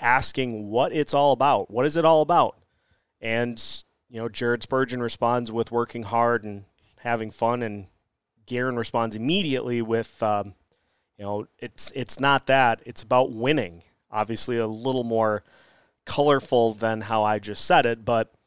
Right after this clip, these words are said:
he has, as someone who has experienced winning a Stanley Cup,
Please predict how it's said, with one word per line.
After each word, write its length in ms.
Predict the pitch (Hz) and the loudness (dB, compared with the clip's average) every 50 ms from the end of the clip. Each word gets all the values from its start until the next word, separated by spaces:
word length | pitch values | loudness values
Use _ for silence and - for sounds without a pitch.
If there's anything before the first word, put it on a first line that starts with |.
| - - _ _ _ _ _ _ _ _ _ _ _ _ _ _ | -20 -20 _ _ _ _ _ _ _ _ _ _ _ _ _ _
he 300 | - - 185 208 226 214 | -8 -4 -2 0 2 2
has, 400 | 196 190 175 170 160 147 131 135 | 2 4 4 4 4 4 2 0
as 120 | 131 - | 0 0
someone 380 | - - 165 156 147 147 139 127 | 2 2 2 2 2 0 0 0
who 420 | 120 139 139 135 127 127 127 123 104 - - - - _ _ _ _ _ _ _ _ _ _ _ - | 0 0 0 2 2 2 0 -2 -4 -8 -16 -20 -20 _ _ _ _ _ _ _ _ _ _ _ -12
has 120 | 117 113 | -10 -8
experienced 640 | 117 - - - - 185 196 185 156 131 120 - - | -6 -6 -4 0 0 2 2 2 0 0 -2 -2 -4
winning 220 | 123 123 123 120 113 | -4 -2 -2 -4 -4
a 40 | 107 | -6
Stanley 380 | - - 117 110 104 101 98 | -6 -6 -6 -6 -6 -8 -10
Cup, 320 | - - 95 92 98 - | -8 -6 -6 -6 -6 -8